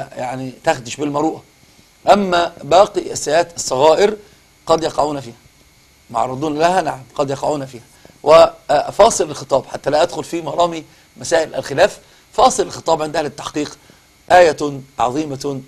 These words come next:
أظهرت ذلك بالتصريح أو التنصيص، إن لم يكن الدليل م-، منصوص على، لم يكن الدليل منصوصا عليه فهو ظاهر. قال الله تعالى:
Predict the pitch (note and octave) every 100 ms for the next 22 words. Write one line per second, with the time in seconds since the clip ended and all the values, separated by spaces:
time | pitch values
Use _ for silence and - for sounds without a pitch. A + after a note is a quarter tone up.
0 | C3 A#2 D3 C#3+ A2 C#3+ C#3+ C#3 C#3 A#2+
1 | D#3 D3 C3 D3+ E3 - D#3+ - - -
2 | - E3 F#3+ F3+ C#3+ G#3+ D#3 - - -
3 | _ _ _ B2 C3+ F3 C#3+ A#2+ - _
4 | _ C3+ B2 C#3+ E3 C3+ - _ _ -
5 | A#2+ A#2+ A#2 A#2 B2+ A#2+ F3+ B2 C3 C3+
6 | A#2+ C3 - B2+ C3 E3+ D#3 C3+ D#3 E3+
7 | D3 - - - C3 G#3 G3 C#3+ C3 C3+
8 | C3 E3+ - - _ - - G3 F#3+ A3
9 | F3+ C3+ A2 _ _ _ D#3+ E3 C3+ C#3+
10 | C3+ - C#3 D3